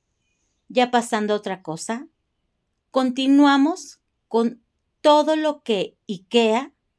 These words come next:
tiene en decoración para nuestro hogar.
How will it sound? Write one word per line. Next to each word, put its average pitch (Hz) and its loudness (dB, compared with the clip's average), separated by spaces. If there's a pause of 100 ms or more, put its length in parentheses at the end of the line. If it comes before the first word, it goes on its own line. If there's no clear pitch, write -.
(1300)
tiene 254 0
en 226 0
decoración 208 -4
para 208 -4
nuestro 170 -10
hogar. 143 -12